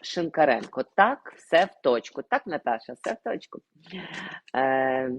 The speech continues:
навіть ті, хто може десь там не погодитися, вони просто ще не готові прийняти цю інформацію. І, е, я сканую ваше просто поле на даному етапі, коли я з вами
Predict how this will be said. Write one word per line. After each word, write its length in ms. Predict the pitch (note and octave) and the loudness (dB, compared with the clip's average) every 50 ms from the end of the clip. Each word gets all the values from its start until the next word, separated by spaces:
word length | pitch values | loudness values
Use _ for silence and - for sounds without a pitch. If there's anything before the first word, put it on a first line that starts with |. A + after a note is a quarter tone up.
| C3 - - _ _ - - - - E2+ | -10 -12 -16 _ _ -18 -16 -12 -6 0
навіть 440 | C#3+ E3 F3 F#3+ G3+ A3 A3 A3 - | 2 4 6 6 6 6 6 4 2
ті, 200 | - - A3+ A3+ | 2 4 4 4
хто 200 | - - - F#3 | 4 4 2 2
може 320 | F3+ F#3+ G3+ F#3+ - F#3 | 4 4 2 2 2 0
десь 260 | D#3 C#3 F#3 F#3+ - - | 2 4 4 4 4 6
там 240 | - F#3 F3+ F3 | 4 4 6 6
не 100 | F3 E3+ | 2 2
погодитися, 760 | E3 - E3+ D#3 E3+ A#3 C4+ - E3+ - C#3+ C3+ - - C3 | 2 2 2 2 2 2 2 2 2 2 0 0 0 0 -2
вони 240 | B2+ C#3 D3+ F3 F#3 | 0 0 -2 -2 -2
просто 380 | - - G3 G#3 - - D#3+ D#3+ | -2 0 -2 -2 -2 -2 -4 -4
ще 220 | - - F3+ E3+ | -2 0 0 0
не 100 | E3+ E3 | 0 -2
готові 480 | D#3 D#3+ D#3 - - F#3+ F3 D#3 C#3+ - - - - - - - - _ _ | -4 -6 -4 0 2 2 4 4 2 -2 -4 -10 -20 -18 -18 -18 -20 _ _
прийняти 600 | - F#3 F3+ F3 F3 F3 F#3 E3+ D3 B2+ - B2+ B2 | 2 4 4 6 4 4 2 2 0 0 -2 -6 -8
цю 160 | - - C#3 | -6 -4 -4
інформацію. 840 | B2+ A#2+ - - C3 B2+ B2+ A#2+ A2+ G#2+ G2+ _ _ - - A2+ - - - - - - _ _ - | -4 -4 -6 -8 -6 -6 -4 -4 -4 -6 -8 _ _ -16 -14 -12 -10 -10 -10 -10 -12 -20 _ _ -2
І, 400 | - D3+ E3+ E3+ E3+ E3+ E3 D#3+ - - | 2 4 6 6 8 8 6 6 4 2
е, 500 | - C3+ D3 D3 C#3+ C#3+ C#3+ C#3+ C#3+ C#3 - _ - | 2 2 4 4 4 4 4 2 2 -2 -4 _ -6
я 280 | C#3+ F#3+ G3 F#3+ E3+ - - - - - - _ _ | -2 0 0 0 -2 -6 -10 -14 -14 -14 -18 _ _
сканую 540 | _ _ - - C4+ B3+ A3+ E3+ C#3+ C3+ A#2 | _ _ -10 -8 -6 -4 -2 -2 -2 0 -2
ваше 280 | B2 B2+ - - - | -2 -4 -6 -6 -14
просто 420 | A#2+ _ - D3 D#3 D3+ - - E3+ _ | -14 _ -6 -6 -6 -6 -8 -12 -12 _
поле 340 | - B3+ C#4+ D4+ C4 G3+ D#3 | -4 -2 -2 0 0 0 0
на 120 | C#3 C3+ B2+ | -2 0 2
даному 360 | A#2+ C#3 C3 C3 C3+ C3 C3 | 2 2 2 2 0 -6 -6
етапі, 420 | C3+ C3+ - C#3+ C3 B2+ - C3 | -6 -2 0 0 0 0 -2 -6
коли 280 | - - C3+ C3+ C3+ C3+ | -8 -6 -6 -4 -4 -4
я 100 | B2+ B2 | -4 -6
з 80 | A2 | -8
вами 360 | A#2+ B2 B2 A#2 A#2 A#2 A#2 | -8 -8 -6 -6 -8 -10 -10